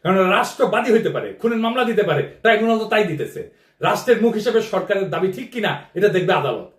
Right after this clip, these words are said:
রাষ্ট্রের একটা অংশ সরকার, আদালতও আর একটা অংশ। আদালত সরকারের অধীন না, বরং সরকারও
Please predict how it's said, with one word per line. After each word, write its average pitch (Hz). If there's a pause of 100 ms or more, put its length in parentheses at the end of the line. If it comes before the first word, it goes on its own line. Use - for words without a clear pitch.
(280)
রাষ্ট্রের 185 (300)
একটা 156
অংশ 151
সরকার, - (340)
আদালতও 240
আর 269
একটা 151
অংশ। - (460)
আদালত 233
সরকারের 220
অধীন 175
না, - (300)
বরং 226
সরকারও 247